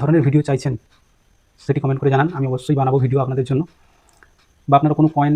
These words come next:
সম্বন্ধে বা কোনো নোট সম্বন্ধে পার্টিকুলার যদি কিছু জানতে চান, তাহলে আমাকে কমেন্ট করতে পারেন। সঙ্গে থাকার জন্য বা পরবর্তী ভিডিও আপডেট পাওয়ার জন্য অবশ্যই সাবস্ক্রাইব করে নেবেন। এই বলে আমি আমার ভিডিও শেষ করছি।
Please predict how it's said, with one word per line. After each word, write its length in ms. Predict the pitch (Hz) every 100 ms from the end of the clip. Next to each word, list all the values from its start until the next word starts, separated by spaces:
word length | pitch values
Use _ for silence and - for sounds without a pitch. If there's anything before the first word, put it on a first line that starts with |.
| 156
সম্বন্ধে 300 | 143 143 139 143
বা 60 | 139
কোনো 100 | 139
নোট 100 | 143 -
সম্বন্ধে 220 | 135 131
পার্টিকুলার 340 | 135 - 139 139
যদি 80 | 139 135
কিছু 100 | 139
জানতে 160 | 131 127
চান, 80 | 139 - _ _ _
তাহলে 160 | - 131
আমাকে 120 | 131 135
কমেন্ট 160 | 127 131
করতে 120 | 120
পারেন। 120 | 135 165 - _ _ _ _ -
সঙ্গে 160 | 139 135
থাকার 160 | 143 143
জন্য 120 | 143 143 - _ _ -
বা 60 | 135
পরবর্তী 280 | 139 139 139 120
ভিডিও 180 | 143 151
আপডেট 180 | 135 139
পাওয়ার 160 | 143 139
জন্য 120 | 135 120 147
অবশ্যই 300 | 135 131 151 -
সাবস্ক্রাইব 300 | 120 131 127
করে 100 | 131
নেবেন। 160 | 135 170 _ _ _ _ _ _ _ _ _ -
এই 60 | 131
বলে 100 | 135
আমি 80 | 127
আমার 120 | 127
ভিডিও 140 | 120 127
শেষ 80 | 123 -
করছি। 160 | -